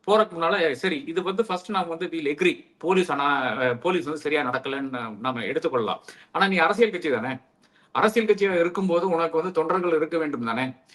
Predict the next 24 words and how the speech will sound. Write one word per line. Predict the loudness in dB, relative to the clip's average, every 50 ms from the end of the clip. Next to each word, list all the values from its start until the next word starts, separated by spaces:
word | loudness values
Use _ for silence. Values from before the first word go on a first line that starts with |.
| -20 _ _ _
அப்போ | -6 -2 2 4 4 4
நீ | 4 2 0
வந்து | -2 -2 -2 0 0 2
ஏழு | 4 4 4 4 2
மணி | 0 2
நேரமாக, | 2 2 2 2 0 -2 -2 0 0
எட்டு | -2 -2 -2 -2 -2
மணி | -2 0 0 0
நேரமாக | 0 0 0 -2 -2 -2 -2 -2
அந்த | -2 0 2 2 2 4 4 2
ஒரு, | 2 2 2 2 4 2 2 0 -2 -4
ஆ, | -4 -4 -2 -2 -2 -2 -2 -2 -2 -2 0 0 2 2 2 0
இப்போ | -2 -4 -2 -2 -2 -2 -2 -6 -10 -8
உங்களுடைய | -8 -6 -4 -2 0 0 2 2 4 2 2 2
நபர்களை | 2 2 2 2 2 2 2 2 0
வந்து, | 0 0 -2 -4 -4
உங்களுடைய | -4 -2 2 2 4 4 4 2 2 0 0
கட்சிக்கு | 0 -2 -2 -2 -4 -10 -10 -12 -12 _ -4 -2 0 0 2 4
வாக்களிக்கக்கூடிய | 4 4 4 2 0 -2 -2 -2 -2 -2 -2 -2 0
நபர்களை | -2 0 2 2 2 2 0 -2 -2
வந்து | -2 -4 -6 -6 -6 -6
அங்க | -6 -6 -4
நிறுத்த | -4 -4 -4 -2 -2 -2
வச்சு | -2 -2 -2 -4 -6 -6 -6